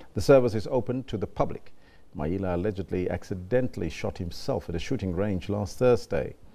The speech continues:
At the time of his death, he worked closely with the Health Minister, Aaron Motsoaledi. Maila served as a spokesperson for the Ministry of Health since May twenty twelve.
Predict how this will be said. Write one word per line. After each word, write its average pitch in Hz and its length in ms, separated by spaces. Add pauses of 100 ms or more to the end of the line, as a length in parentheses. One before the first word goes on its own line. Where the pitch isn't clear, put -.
(480)
At 135 140
the 175 80
time 135 280
of 113 80
his 101 160
death, 95 400
he 101 80
worked 95 300
closely 104 440
with 80 220
the 90 100
Health 107 260
Minister, 85 360
Aaron 87 300
Motsoaledi. 71 640 (2250)
Maila 127 420
served 127 300
as 104 100
a 95 120
spokesperson 120 580
for 117 140
the 101 60
Ministry 113 380
of 92 100
Health 117 260
since 110 280
May 123 320
twenty 107 420
twelve. - 580